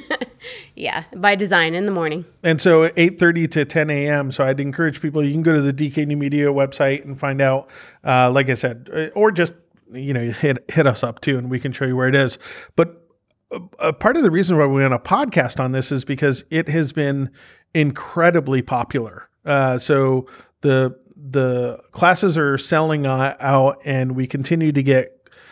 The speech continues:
Speaker 2: um, questions over and over and over again. You get 'em with your clients, obviously, 'cause you take care of
Speaker 1: Yeah.
Speaker 2: clients, and we get 'em with ours, uh, all the time on Google
Speaker 1: Yeah.
Speaker 2: Analytics.
Speaker 1: Yeah.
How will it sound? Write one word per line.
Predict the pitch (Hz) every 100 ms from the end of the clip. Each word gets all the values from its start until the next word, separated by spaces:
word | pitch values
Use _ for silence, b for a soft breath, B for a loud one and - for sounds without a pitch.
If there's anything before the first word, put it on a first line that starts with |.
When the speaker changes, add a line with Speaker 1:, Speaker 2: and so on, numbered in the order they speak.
| b b _
Speaker 2:
um, | 135 123 120 117
questions | - 143 - 143 127 -
over | 160 160 160
and | 151
over | 143 139 139
and | 131
over | 131 131
again. | 127 131 131 127
You | 131
get | 139 139
'em | 135
with | 120 -
your | 131
clients, | - 127 123 120
obviously, | 127 123 127 120 131
'cause | 131 123
you | 127
take | 120 117 92
care | 123 120
of |
Speaker 1:
Yeah. | -
Speaker 2:
clients, | 127 127 120 - B B B
and | - 123 131
we | 160
get | 180
'em | 165
with | 147 143
ours, | 165 175 117 - - _ 143
uh, | 131 120 _
all | 160 165 160
the | 156
time | 143 151 143 127
on | 123 127
Google | 135 127
Speaker 1:
Yeah. | 131 123
Speaker 2:
Analytics. | 127 127 120 107 175
Speaker 1:
Yeah. | 175 165